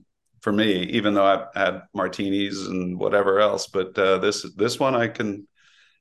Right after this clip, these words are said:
I can do. And, and on the proofing side, when the original, um,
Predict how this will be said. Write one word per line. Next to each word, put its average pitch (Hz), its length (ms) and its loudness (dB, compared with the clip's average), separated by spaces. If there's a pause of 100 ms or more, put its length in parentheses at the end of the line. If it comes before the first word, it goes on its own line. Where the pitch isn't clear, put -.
(160)
I 104 80 0
can 101 220 -4
do. 107 260 4
And, 104 140 4
and 110 180 0
on 107 120 4
the 101 100 2
proofing 180 420 2
side, 98 600 2 (1300)
when 139 600 0
the 123 560 0
original, 117 1200 -2
um, 98 960 -2